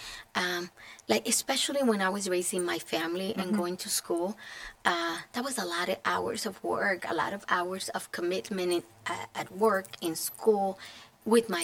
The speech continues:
Speaker 1: family. Like, you really need to have a balance. And sometimes, um, before I got married, um, I think being young and, and coming to another country, like,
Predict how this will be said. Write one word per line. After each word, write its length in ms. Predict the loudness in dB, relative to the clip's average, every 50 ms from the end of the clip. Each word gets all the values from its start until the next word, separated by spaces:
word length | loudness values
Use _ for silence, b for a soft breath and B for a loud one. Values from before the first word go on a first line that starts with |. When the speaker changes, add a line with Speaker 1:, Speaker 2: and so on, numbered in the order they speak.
| 0 2 4
Speaker 1:
family. 340 | 4 4 4 2 2 2 2 2
Like, 140 | 2 2 2
you 120 | 0 0 0 0 0
really 160 | 0 2 4 4 4
need 120 | 4 2 0
to 60 | 2 2
have 100 | 2 2
a 60 | 4 4
balance. 400 | 4 4 4 2 0 -2 -2 -2
And 120 | 0 0
sometimes, 600 | 0 2 4 4 4 4 4 6 6 6 6 6 B B B B B B B B B B _
um, 380 | 4 6 8 6 6 4 2 -2 -8 -18 -20 _ _ _ -20 -18 -8 -2 0
before 520 | 2 4 2 2 4 6 8 8 10 10 8
I 120 | 6 6 6 6 4
got 140 | 4 4 4
married, 500 | 2 2 2 2 0 0 0 -2 -4 -6 B B B B B B 0 4 4 6
um, 360 | 6 6 6 4 2 0 -2 -8 -16 -20 -20 _ _ _ _ 2
I 140 | 4 4 4
think 320 | 4 2 2 4 4 4 4 0 -6 -8 -8 -8 -4 2
being 420 | 6 8 10 10 10 10 10 8 6 2 -10 -20 -20 _ _ _ _ _ _ _ _ _ _ _ _
young 680 | 2 2 4 4 6 6 8 8 8 8 8 8 6 6 4
and, 400 | 4 6 6 6 4 2 0 -2 B B B B B B B _ _ 2
and 180 | 4 4 4 2 0 0
coming 400 | 2 4 6 6 8 6 6 4
to 140 | 4 2 2
another 340 | 4 4 4 4 4 4 2
country, 640 | 2 2 2 2 2 2 0 0 2 2 2 2 2 2
like, 120 | 2 2